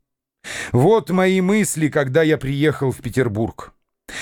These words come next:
Выйдя тогда от Дергачева, к которому бог знает, зачем меня сунуло, я подошел к Васину и в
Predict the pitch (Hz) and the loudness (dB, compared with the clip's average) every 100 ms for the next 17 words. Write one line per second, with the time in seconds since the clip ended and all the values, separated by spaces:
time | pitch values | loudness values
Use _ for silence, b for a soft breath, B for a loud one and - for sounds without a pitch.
0 | B B 113 190 226 170 185 185 160 147 | B B 2 4 4 2 2 2 0 2
1 | 185 185 165 135 139 160 147 147 - 196 | 2 2 -2 -2 -2 0 0 -2 0 2
2 | 180 123 98 - 127 151 151 143 117 170 | 2 0 -4 -2 -2 2 2 0 0 0
3 | 185 104 98 147 156 131 107 131 131 156 | 0 -2 -4 -2 0 -2 0 -2 0 0
4 | 135 135 135 123 - 202 123 90 - _ | 2 2 0 0 -2 -2 -2 -2 -6 _
5 | B B 151 113 180 175 170 156 165 - | B B -2 4 4 4 2 2 0 2
6 | 185 147 147 190 180 - 135 127 - 139 | 0 0 0 0 0 -2 -4 -4 -4 -6